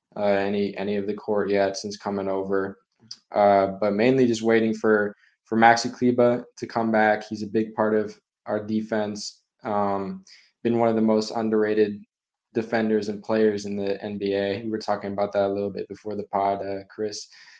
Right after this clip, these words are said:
But, uh, yeah, I'm just, I'm just waiting to see what happens when Maxi gets back defensively.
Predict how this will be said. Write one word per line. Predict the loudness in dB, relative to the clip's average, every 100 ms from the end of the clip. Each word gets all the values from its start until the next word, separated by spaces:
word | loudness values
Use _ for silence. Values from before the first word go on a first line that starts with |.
| _
But, | -6 0 2 4
uh, | 4 4
yeah, | 2 4 4 2
I'm | 0
just, | -2 -4 -2
I'm | 2
just | 2 4
waiting | 4 4
to | 0
see | 0
what | 4 6
happens | 6 4 2 -2
when | -2
Maxi | 0 0 -2 -2
gets | -2
back | 2 4 4
defensively. | 0 -4 -4 -4 0 2 2